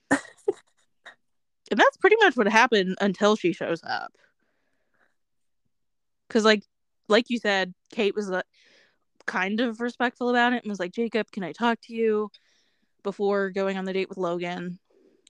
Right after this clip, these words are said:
Speaker 2: And it
Speaker 1: So
Speaker 2: went
Speaker 1: what do you,
Speaker 2: okay.
Speaker 1: what do you think of Kate and Logan together?
Speaker 2: I, I am in the go Kate camp, in the why Logan camp.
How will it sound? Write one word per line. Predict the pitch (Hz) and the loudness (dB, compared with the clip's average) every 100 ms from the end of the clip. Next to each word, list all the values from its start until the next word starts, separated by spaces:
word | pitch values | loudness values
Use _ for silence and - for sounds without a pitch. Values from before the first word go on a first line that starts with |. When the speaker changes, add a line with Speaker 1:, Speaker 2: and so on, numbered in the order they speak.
| _ | _
Speaker 2:
And | 190 185 175 175 175 175 175 - - _ - _ _ _ _ _ - | -6 -4 -4 -4 -4 -4 -6 -10 -20 _ -20 _ _ _ _ _ 0
it | 196 | 4
Speaker 1:
So | 269 | 8
Speaker 2:
went | 196 | 8
Speaker 1:
what | 254 262 | 6 2
do | |
you, | 330 196 | 2 2
Speaker 2:
okay. | 170 165 180 - _ _ - | 2 2 0 -4 _ _ -6
Speaker 1:
what | 226 | -4
do | 233 | -4
you | 285 | -4
think | 285 254 202 202 - | -4 -4 -4 -8 -8
of | - 196 - | -4 -4 -6
Kate | - 202 170 165 _ - | -14 -8 -6 -8 _ -10
and | 170 165 | -10 -4
Logan | 131 - - 82 139 196 | -4 -4 -6 -10 -10 -12
together? | 196 190 - - 226 226 _ _ _ | -12 -10 -10 -8 -10 -12 _ _ _
Speaker 2:
I, | - - - - | -16 -16 -18 0
I | 220 254 269 254 - | 4 6 8 6 4
am | 226 226 214 208 208 _ _ _ _ _ _ | 0 2 0 -4 -6 _ _ _ _ _ _
in | 226 214 208 196 | -4 -2 -2 -2
the | 196 185 180 _ _ _ - | -4 -6 -8 _ _ _ 0
go | 226 220 220 220 - | 4 4 4 0 -4
Kate | - 220 220 - _ _ | -4 -2 -4 -8 _ _
camp, | - 269 294 - - _ _ | -10 -4 -4 -4 -10 _ _
in | - 214 208 | -6 -4 -2
the | 196 190 | -2 -4
why | 180 180 185 190 | -4 -2 0 0
Logan | 185 175 170 156 151 | -2 -4 -6 -8 -12
camp. | - 185 95 | -12 -10 -10